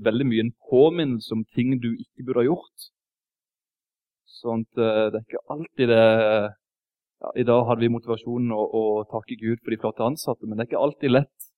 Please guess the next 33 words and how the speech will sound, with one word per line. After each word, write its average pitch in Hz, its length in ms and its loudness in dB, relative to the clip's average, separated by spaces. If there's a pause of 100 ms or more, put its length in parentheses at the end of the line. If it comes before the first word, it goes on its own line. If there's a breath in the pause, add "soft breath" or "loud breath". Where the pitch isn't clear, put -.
(340)
å - 100 -18
finne 127 220 0
motivasjonen 123 640 -2
for 113 120 -4
å - 60 -10
takke 120 320 -6
Gud 143 320 2 (640)
når 117 160 -4
du 120 100 -2
egentlig 123 380 0 (180)
går 120 140 0
gjennom 113 220 -2
lista 123 340 -6
med 113 400 0
ting 120 180 -2
du 117 120 -6
ikke 123 360 -2
skulle 131 280 -2
ha 185 40 4
gjort. - 300 -6 (1600)
Så 135 100 -14
spørsmålet 143 480 0
blir 123 140 6
jo 117 80 6
egentlig 120 240 0
da, 120 80 4
hvordan 120 320 2
lever 147 480 4
jeg 107 140 2
et - 120 -6
liv 123 420 0 (300)
i 117 140 -2
ånden? 156 380 0